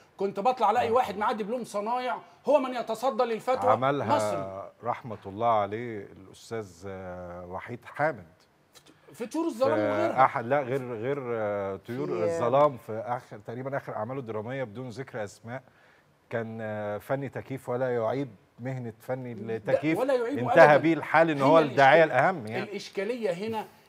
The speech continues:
Speaker 1: إن أنا، أنا دلوقتي سبت بدو-، بلدي وسبت ولادي لحالة من المزايدة ما زالت على السوشيال ميديا حتى الآن. البنت، عارف مين أرحم واحد فيها دلوقتي؟ بقى اللي قاتلها، لأن هناك من يحاسبها على زيها، وهناك من يحاسبها على لبسها،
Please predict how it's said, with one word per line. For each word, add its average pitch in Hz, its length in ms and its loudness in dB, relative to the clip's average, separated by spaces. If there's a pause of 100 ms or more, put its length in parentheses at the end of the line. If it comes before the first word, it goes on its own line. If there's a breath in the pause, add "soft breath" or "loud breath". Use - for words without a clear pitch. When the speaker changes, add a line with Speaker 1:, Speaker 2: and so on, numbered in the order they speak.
(160)
Speaker 1:
إن 170 200 -6
أنا، 226 340 -6 (340)
أنا 208 240 -2
دلوقتي 160 540 -6
سبت - 420 -8
بدو-، 160 460 -6
بلدي 202 520 -4
وسبت 170 400 -8
ولادي 190 640 -4 (380 soft breath)
لحالة 202 460 -4
من 175 140 -4
المزايدة 175 680 -2
ما 175 160 -6
زالت 196 460 -2
على 175 200 -6
السوشيال 175 480 -8
ميديا 180 300 -4
حتى 185 300 -8
الآن. 202 300 -2 (340 loud breath)
البنت، 226 600 0
عارف 214 300 -4
مين 240 120 -8
أرحم 220 340 -4
واحد 214 220 -8
فيها 226 120 -2
دلوقتي؟ 214 280 -2
بقى 214 120 -2
اللي 214 120 -4
قاتلها، 208 440 -2 (300 soft breath)
لأن 208 200 -2
هناك 226 320 -4
من 226 120 -6
يحاسبها 220 420 -4
على 202 180 2
زيها، 220 560 -4 (220 loud breath)
وهناك 190 340 -2
من 208 180 -4
يحاسبها 190 440 -2
على 185 180 2
لبسها، 226 560 -2